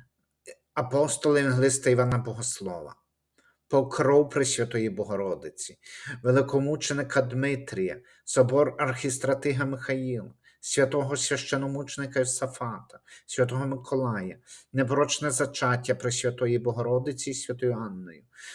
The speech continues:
собор Пресвятої Богородиці, святого апостола, архідіякона і первомученика Степана,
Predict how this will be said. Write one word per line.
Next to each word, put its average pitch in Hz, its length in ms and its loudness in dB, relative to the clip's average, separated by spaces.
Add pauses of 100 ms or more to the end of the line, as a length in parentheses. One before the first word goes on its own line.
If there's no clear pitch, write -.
собор 139 560 4
Пресвятої 123 600 0
Богородиці, 110 960 -6 (360)
святого 143 400 0
апостола, 143 800 0 (400)
архідіякона 135 840 2
і 131 80 4
первомученика 127 920 0
Степана, 113 640 -6